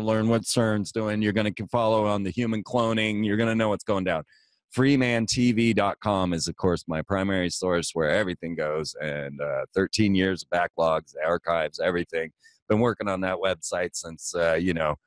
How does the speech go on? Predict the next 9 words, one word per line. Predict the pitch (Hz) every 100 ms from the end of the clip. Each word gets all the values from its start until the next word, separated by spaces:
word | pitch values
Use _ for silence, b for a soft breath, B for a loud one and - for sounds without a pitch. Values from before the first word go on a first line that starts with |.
| _ -
it | 87
was | 87
a | 78
blog | 92 87 78
spot. | - - 69 67 _ _ _ _ 107
<laughs> | 107 135 120 - 110 - 104
So, | - - 98 85 82 151 165 160 -
uh, | 92 85
yeah, | 95 101